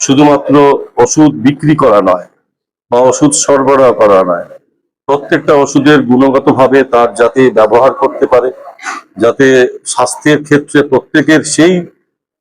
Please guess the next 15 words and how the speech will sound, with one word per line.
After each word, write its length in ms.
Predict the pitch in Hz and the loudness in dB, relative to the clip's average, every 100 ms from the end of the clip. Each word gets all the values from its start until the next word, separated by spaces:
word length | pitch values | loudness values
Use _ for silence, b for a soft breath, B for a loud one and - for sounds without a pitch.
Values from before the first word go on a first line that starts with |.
| _ _ - | _ _ -10
চিকিৎসার 520 | 147 151 147 151 139 | -4 -2 0 0 2
মান 260 | 131 131 123 | 2 0 0
বৃদ্ধি 320 | 120 110 135 | -4 0 0
করা 260 | 131 131 120 | 2 2 2
যায় 200 | 127 - - | 2 0 -4
এবং 480 | - 127 165 - - - | 0 2 4 2 -2 -6
তার 140 | - - | -4 -2
সাথে 300 | - 123 143 | -2 -2 -2
সাথে 280 | 147 151 143 | -2 0 -2
ফার্মাসিস্টরা 760 | - 110 135 135 143 - 123 117 - _ _ _ _ _ _ | 0 0 0 0 -4 0 0 0 -6 _ _ _ _ _ _
যে 360 | 110 127 131 123 - | 0 2 2 0 0
নিরলস 600 | 127 139 147 151 165 - | 2 2 2 2 0 -2
পরিশ্রম 600 | 143 147 - 143 143 135 | 0 0 0 0 0 0
করেছেন 320 | 135 135 147 | 0 0 0
এবং 140 | 135 | 2